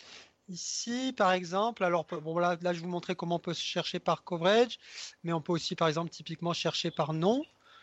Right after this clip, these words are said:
Euh, bah, il y a plein d'outils qui ont, qui ont cette fonctionnalité. Independ, là aussi, euh, peut-être un petit peu différente, puisque ici,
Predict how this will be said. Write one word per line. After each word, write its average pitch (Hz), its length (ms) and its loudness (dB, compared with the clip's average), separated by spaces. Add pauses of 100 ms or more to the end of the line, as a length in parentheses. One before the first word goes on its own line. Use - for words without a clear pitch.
(220)
Euh, 147 420 2
bah, 151 160 0
il - 20 2
y 151 40 2
a 151 60 4
plein 175 180 0
d'outils 160 300 -6
qui - 120 -10
ont, 147 80 -6
qui 143 100 -8
ont 156 60 0
cette - 200 -2
fonctionnalité. 190 720 4
Independ, 180 440 4
là 180 140 4
aussi, 214 460 0 (380)
euh, 160 220 4
peut-être - 260 0
un 190 60 4
petit - 160 -8
peu 202 120 -2
différente, 185 440 2
puisque - 220 -10
ici, 226 520 -2